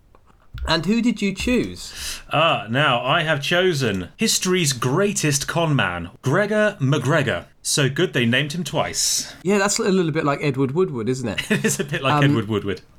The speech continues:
Speaker 1: <laughs> So, so I hadn't heard of this chap, Gregor MacGregor, but he's widely s-, perceived as one of the greatest con men ever, is he?
Speaker 2: Yes, he is. He is a man who scammed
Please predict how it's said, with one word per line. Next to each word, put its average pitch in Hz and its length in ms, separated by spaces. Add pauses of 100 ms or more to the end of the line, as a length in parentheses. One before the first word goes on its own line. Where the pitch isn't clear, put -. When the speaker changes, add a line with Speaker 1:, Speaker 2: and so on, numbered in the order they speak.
(240)
Speaker 1:
<laughs> 196 100 (480)
So, 240 220 (140)
so 269 300
I 262 160
hadn't 302 200
heard 254 280
of 220 80
this 160 180
chap, - 360 (220)
Gregor 156 220
MacGregor, 117 400
but 120 140
he's 185 220
widely 185 400
s-, - 280 (140)
perceived 160 440
as 143 120
one 151 120
of 143 40
the 135 60
greatest 143 480
con 147 260
men 135 160
ever, 147 320
is 90 120
he? 110 240
Speaker 2:
Yes, 170 500
he 160 520
is. 95 280
He 170 480
is 147 300
a 143 80
man 170 280
who 156 220
scammed 147 580